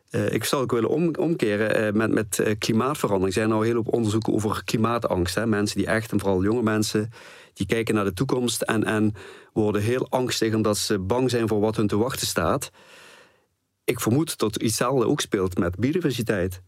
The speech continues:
Hè, als je daar gewoon goed over nadenkt, de snelheid van afname van soorten, dus dat je ook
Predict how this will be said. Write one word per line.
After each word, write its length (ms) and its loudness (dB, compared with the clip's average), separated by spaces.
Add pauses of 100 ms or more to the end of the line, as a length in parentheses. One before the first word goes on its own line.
Hè, 140 -4
als 100 -2
je 60 -2
daar 100 0
gewoon 160 2
goed 200 -2
over 220 0
nadenkt, 580 0 (240)
de 80 -14
snelheid 380 0
van 120 0
afname 420 0
van 120 2
soorten, 540 -2 (480)
dus 140 -4
dat 160 0
je 80 0
ook 320 0